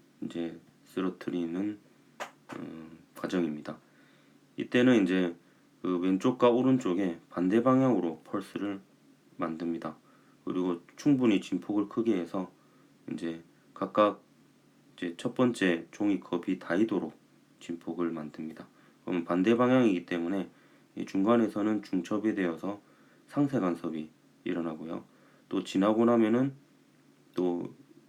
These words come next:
다시 원래 상태로 돌아오기 때문에, 어, 얘가 만든 펄스는 또 라를 쓰러뜨리고 얘가 만드는 펄스는 또 다도 마저 쓰러뜨리는, 어, 요런 과정이 되겠습니다.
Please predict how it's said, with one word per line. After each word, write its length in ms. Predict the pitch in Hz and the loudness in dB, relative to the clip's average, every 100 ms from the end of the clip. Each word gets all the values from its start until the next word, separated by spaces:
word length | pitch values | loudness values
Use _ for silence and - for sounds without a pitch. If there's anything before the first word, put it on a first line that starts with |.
| _ _ | _ _
다시 240 | - 101 95 | -6 -2 2
원래 240 | 101 113 | 4 4
상태로 580 | 117 95 - 90 85 - _ _ - - | 2 -2 -2 -2 -2 -6 _ _ -14 -8
돌아오기 400 | - 104 92 85 | -2 0 0 -2
때문에, 440 | - 82 85 90 - _ _ _ _ _ - - | -6 -8 -6 -6 -8 _ _ _ _ _ -16 -10
어, 160 | - - _ _ - - | -10 -10 _ _ -12 0
얘가 320 | 110 107 92 - | 4 4 2 0
만든 360 | - 87 92 90 | -2 -2 0 -2
펄스는 480 | 101 - 95 98 98 | -4 -4 -2 -2 -2
또 120 | 90 | 0
라를 440 | 92 98 90 82 - _ _ _ _ _ | 2 0 0 -6 -14 _ _ _ _ _
쓰러뜨리고 640 | 95 87 - 90 85 87 | -4 -4 -6 -8 -6 -4
얘가 220 | 92 101 | -2 0
만드는 400 | 92 82 85 85 | 0 -2 -2 -4
펄스는 520 | 85 87 - 87 104 113 _ _ _ | -4 -10 -8 -6 -6 -8 _ _ _
또 180 | - 85 | -14 -12
다도 320 | - 98 95 | -2 -2 0
마저 280 | 82 78 87 | -2 -4 -6
쓰러뜨리는, 680 | 85 92 90 - 95 85 78 - _ _ _ - | -6 -4 -6 -4 -6 -6 -8 -12 _ _ _ -14
어, 180 | 90 85 | -10 -8
요런 460 | 87 92 95 95 92 | -6 -2 0 0 -2
과정이 380 | - - 87 85 | -14 -10 -6 -4
되겠습니다. 580 | 80 78 - 76 73 | -6 -12 -12 -14 -14